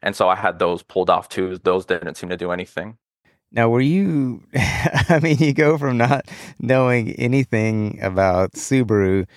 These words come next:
Speaker 2: to doing all
Speaker 1: <laughs>
Speaker 2: these mods, and then, you know, doing a bumper cut. 'Cause, like, doing a bumper cut's a big deal. I mean, you're literally, <laughs> like, cutting up your car.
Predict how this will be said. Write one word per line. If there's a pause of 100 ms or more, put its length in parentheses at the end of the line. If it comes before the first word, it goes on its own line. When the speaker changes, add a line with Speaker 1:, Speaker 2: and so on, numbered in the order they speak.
(320)
Speaker 2:
to
doing
all
Speaker 1:
<laughs>
Speaker 2:
these
mods,
and
then,
you
know,
doing
a
bumper
cut.
'Cause,
like,
doing
a
bumper
cut's
a
big
deal.
I
mean,
you're
literally,
<laughs>
like,
cutting
up
your
car.